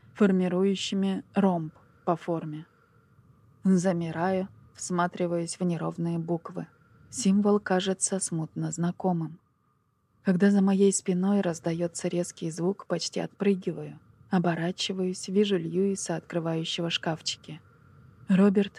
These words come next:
тоже занят осмотром полок, загороженных столами и стеллажами. Оба сосредоточены. Движения угловатые, резкие. Фонарик Льюиса лежит на столе,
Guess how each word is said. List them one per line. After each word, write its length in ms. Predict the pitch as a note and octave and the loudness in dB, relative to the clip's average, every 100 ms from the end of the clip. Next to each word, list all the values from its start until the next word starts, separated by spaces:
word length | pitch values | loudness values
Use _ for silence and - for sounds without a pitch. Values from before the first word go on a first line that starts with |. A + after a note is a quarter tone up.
| - - | -2 4
тоже 300 | A3 G#3 F3+ | 4 2 -2
занят 420 | E3+ F3+ F3+ E3 | -2 -4 -4 -6
осмотром 520 | - E3+ E3 D#3+ D#3 | -4 -6 -6 -8 -8
полок, 540 | - F3+ F#3 F3+ - - - | 0 2 2 -2 -10 -20 -12
загороженных 840 | F3 F#3 F3 F3 F3 F3 E3 E3 | -4 0 0 -2 -4 -4 -6 -6
столами 640 | - E3 D#3+ E3 F3 E3+ | -8 -6 -2 -2 -2 -4
и 40 | E3 | -6
стеллажами. 760 | - E3 E3 E3 D#3+ D3+ D#3 _ _ _ _ | -8 -6 -4 -4 -6 -8 -14 _ _ _ _
Оба 280 | F#3+ F#3 G3 | 0 4 4
сосредоточены. 1000 | - G3+ - F3 F3 - D3+ - D3+ C#3+ - _ _ _ | 2 -2 -2 -2 -4 -6 -10 -10 -10 -16 -20 _ _ _
Движения 680 | F#3 F3+ F#3 G#3 G#3+ G#3 G3 | 2 4 4 4 4 2 0
угловатые, 880 | F#3+ F3+ F3 D#3+ E3 F#3+ G#3 F#3+ F#3 - - | -2 -2 -2 0 -2 -2 -2 -2 -4 -6 -4
резкие. 580 | F3 E3+ - - E3+ - _ _ _ _ - - - _ _ | -4 -4 -6 -10 -10 -12 _ _ _ _ -20 -20 -20 _ _
Фонарик 500 | - F#3+ F#3 F#3 - | -2 0 2 0 -2
Льюиса 540 | F3+ F3+ G3 G3+ - F#3 | -2 2 4 4 0 0
лежит 360 | F3 E3+ E3 | 0 0 -4
на 140 | D#3+ E3 | -6 -10
столе, 500 | - D#3+ D#3+ G3+ | -6 -4 -2 -2